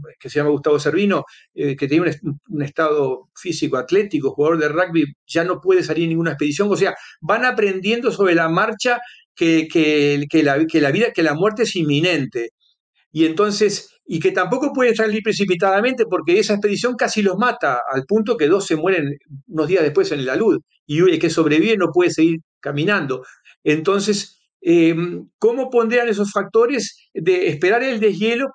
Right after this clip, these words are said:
Porque tienen más chance de sobrevivir, de dormir a la intemperie, y, pero a la vez, si demoran mucho, los heridos o los que se van lastimando,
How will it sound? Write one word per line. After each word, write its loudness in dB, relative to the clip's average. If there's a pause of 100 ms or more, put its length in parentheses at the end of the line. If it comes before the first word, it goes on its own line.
Porque 0
tienen 0
más 0
chance 0
de 2
sobrevivir, 2
de -4
dormir 0
a 0
la -2
intemperie, -2 (560)
y, 0
pero 2
a 2
la 2
vez, 2
si 0
demoran 2
mucho, -2
los -2
heridos 2
o 2
los 2
que -4
se -2
van 2
lastimando, -2